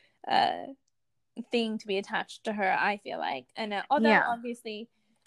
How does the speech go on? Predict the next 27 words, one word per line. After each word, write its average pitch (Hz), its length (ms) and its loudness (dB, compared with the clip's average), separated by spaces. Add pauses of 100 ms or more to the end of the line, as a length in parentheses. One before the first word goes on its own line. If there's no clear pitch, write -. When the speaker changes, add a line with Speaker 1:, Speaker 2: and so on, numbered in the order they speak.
(180)
Speaker 1:
you 226 160 -6
know, 190 300 -8
she 269 200 -8
did 240 220 0
take 226 220 -4
a 233 40 0
lot 208 480 0 (120)
away 202 300 -2
from 208 180 -14
a 202 60 -10
lot 185 180 0
of 190 100 -14
people 196 340 -8
to - 160 -20
give 196 200 -4
to 214 100 -10
her 202 100 -2
own 185 220 -4
family, 180 640 -6 (160)
Speaker 2:
Mm. 196 340 -4
Speaker 1:
but 202 320 8 (880)
who 202 120 8
wouldn't? 180 360 -4 (560)
Speaker 2:
<laughs> - 440 6 (280)
True. 180 240 4 (1300)
Um, 196 440 -6 (280)
yeah. 294 380 8